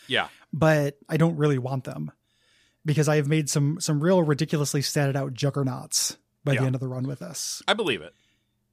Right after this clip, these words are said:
Speaker 2: Um, you know, it's kind of th-, a thing that is not super fun to use just for a couple floors, uh, which is why, you know, I like Apollyon
Speaker 1: Mm-hmm.
Speaker 2: because it shapes, you know, shapes the run for the entirety. Like, I don't let go of this the same way I don't let go of the D six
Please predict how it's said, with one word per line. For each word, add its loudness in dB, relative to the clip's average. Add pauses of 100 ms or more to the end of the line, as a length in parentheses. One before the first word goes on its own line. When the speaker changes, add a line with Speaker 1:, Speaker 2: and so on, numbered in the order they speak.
(280)
Speaker 2:
Um, -6 (280)
you -2
know, 4
it's 4
kind 6
of 2
th-, 2
a 2
thing 4
that 6
is 2
not 0
super 0
fun 4
to 0
use 2 (180)
just 0
for 0
a 0
couple -2
floors, -6 (280)
uh, -2
which 0
is -2
why, -4
you -4
know, -4
I -8
like -8
Apollyon -4 (260)
Speaker 1:
Mm-hmm. -6 (120)
Speaker 2:
because 4
it -4
shapes, 2 (120)
you 0
know, -2
shapes -2
the -2
run 0
for -8
the -4
entirety. -6
Like, -6
I 2
don't 4
let 0
go 2
of -2
this -4
the -6
same -4
way -4
I -6
don't -8
let -6
go -6
of -6
the -6
D -10
six -8